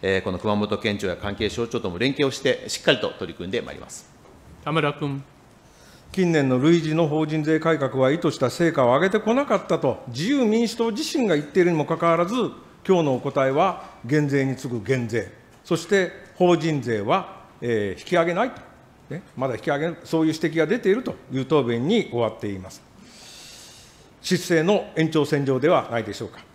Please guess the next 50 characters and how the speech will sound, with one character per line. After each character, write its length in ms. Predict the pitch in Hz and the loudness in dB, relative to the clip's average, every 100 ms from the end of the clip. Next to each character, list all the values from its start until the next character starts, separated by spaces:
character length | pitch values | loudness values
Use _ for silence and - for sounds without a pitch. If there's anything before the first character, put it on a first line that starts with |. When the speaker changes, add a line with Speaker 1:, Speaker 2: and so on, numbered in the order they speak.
| - - - | -20 -16 -4
Speaker 3:
次 180 | 202 | 2
に 140 | 185 233 | 6 6
イ 20 | |
ン 80 | 311 | 8
ボ 120 | 247 | 6
イ 40 | |
ス 100 | - | 6
に 60 | 151 | 0
つ 100 | 139 | -2
い 80 | 131 | -2
て 120 | 208 | -2
質 160 | - 147 | -2 -4
問 160 | 117 | -4
し 100 | - | -6
ま 100 | 107 | -10
す。 200 | - - - - - - | -12 -18 -20 -20 -20 -8
イ 80 | 170 | 0
ン 80 | 240 | 2
ボ 140 | 277 | 2
イ 20 | 262 | -2
ス 80 | |
制 160 | 302 294 | -2 0
度 100 | 202 | 2
に 100 | 160 | 4
は 340 | 196 170 - - | 6 6 4 0
古 140 | 233 | 2
物 120 | 311 | 2
商 300 | - - 269 | -2 0 2
特 240 | 254 240 190 | 2 2 4
例 160 | 143 | 4
が 240 | 135 151 110 | 6 2 2
あ 40 | |
り 80 | 110 | -2
ま 100 | 101 | -6
す。 180 | - - - - - - - | -8 -18 -20 -20 -20 -20 0
古 120 | 220 | 2
物 380 | 277 277 254 226 196 | 2 -2 -2 0 2
営 160 | 240 | 2
業 240 | 220 226 202 | 4 4 4
法 220 | 220 220 | 2 4
の 120 | 220 | 4
許 140 | 233 | 2
可 160 | 208 160 | 2 2
を 100 | 135 | 4
得 100 | 151 | 2
た 280 | 151 113 - | 2 2 0
古 140 | 170 | -4
物 240 | 214 226 233 | -2 -2 -4
商 240 | 160 120 | -2 0
や、 320 | 123 147 - | 2 0 -2